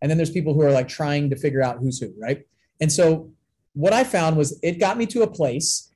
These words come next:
And a lot of times what they are is there will be presentations, and then there's a weekend seminar and boot camp that they're selling you to. And maybe they split the profits, or it's somebody, like, on a circuit, okay? So there's a couple different kinds. What I wanna do here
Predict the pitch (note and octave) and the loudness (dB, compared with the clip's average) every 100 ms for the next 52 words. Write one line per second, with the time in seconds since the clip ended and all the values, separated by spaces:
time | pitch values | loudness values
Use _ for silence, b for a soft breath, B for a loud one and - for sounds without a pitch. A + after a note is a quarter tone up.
0 | _ D#3+ E3+ G3+ A#3 G#3 F3 D#3+ D#3+ C#3+ | _ 0 4 4 2 0 0 0 2 2
1 | C3+ C#3+ D3 B2 B2+ - C#3 C#3 C3 C3 | 4 2 0 -4 -6 -4 0 0 0 0
2 | C3 C3 D3 F3 E3 C#3 C#3+ D#3 F#3+ - | -2 0 0 0 -2 -2 -2 -4 -4 -6
3 | - _ - D3+ E3 D3+ C#3 F3 F3 D#3+ | -12 _ -2 2 2 2 2 0 0 0
4 | D#3+ D3 C#3+ C3+ B2 C3+ C#3+ D3 C#3+ C#3 | 0 0 0 0 -2 -2 -2 -2 -2 -4
5 | B2+ A#2+ - G3+ F#3+ F3+ F3 F#3 F3 E3+ | -6 -6 -4 -2 -2 -2 -2 0 0 -2
6 | - _ C#3+ D3 D3 D#3+ F#3 F#3+ D3+ F#3+ | -8 _ 0 0 0 0 2 2 0 0
7 | F3 D3 D#3+ D#3 D#3+ D3+ C#3+ C3+ F3 D#3+ | -2 0 0 0 0 0 0 0 -2 0
8 | D3 C3+ C#3 D3 C3+ C3 A#2 - _ - | 2 0 0 -2 -2 -4 -8 -12 _ -8
9 | C#3 F3+ F3 - _ _ b - - F#3+ | -2 -2 -2 -14 _ _ b -4 2 2
10 | F3 G3+ G#3 C#4 G#3+ E3+ D3 C3 - - | 2 0 0 2 2 0 -2 -6 -10 -18
11 | - _ _ _ E3 F#3 B3 D4+ A#3+ D3+ | -20 _ _ _ 2 4 4 4 4 4
12 | D#3+ C#3+ D3+ C3 G2 | 4 2 2 -2 -4